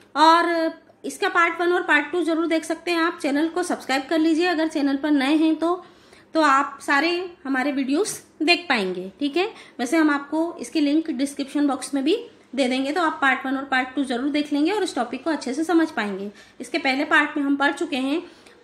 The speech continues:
प्लांट में जो न्यूट्रिशन है वो किस टाइप का होता है और कैसे होता है। आज हम पढ़ेंगे एनिमल्स में। तो एनिमल्स mainly कैसे होते हैं? हेटेरोट्रॉपिक होते हैं, मतलब कि वो दूसरों पर डिपेंड रहते हैं अपने फूड के लिए। तो और एनिमल को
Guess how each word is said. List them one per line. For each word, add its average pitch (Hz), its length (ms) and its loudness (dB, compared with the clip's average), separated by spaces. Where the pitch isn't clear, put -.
प्लांट 294 400 2
में 311 200 2
जो 320 100 2
न्यूट्रिशन 285 540 -2
है 294 100 -2
वो 320 160 -2
किस 294 240 -8
टाइप 277 220 -6
का 285 80 -2
होता 277 220 -2
है 349 60 0
और 427 60 -4
कैसे 277 320 -4
होता 214 240 -6
है। 196 240 -10
आज 285 180 4
हम 359 140 2
पढ़ेंगे 294 300 0
एनिमल्स 311 500 0
में। 180 100 -10
तो 381 300 -2
एनिमल्स 359 560 2
mainly 330 320 4
कैसे 359 220 0
होते 359 200 0
हैं? 370 60 2
हेटेरोट्रॉपिक 330 540 -2
होते 226 200 -8
हैं, 214 60 -6
मतलब 220 280 -6
कि 392 100 -2
वो 403 100 0
दूसरों 392 320 0
पर 403 160 2
डिपेंड 392 300 2
रहते 381 220 0
हैं 403 160 0
अपने 359 200 0
फूड 403 300 0
के 330 100 0
लिए। 262 160 0
तो 214 120 -8
और 285 460 -4
एनिमल 339 380 2
को 415 360 -2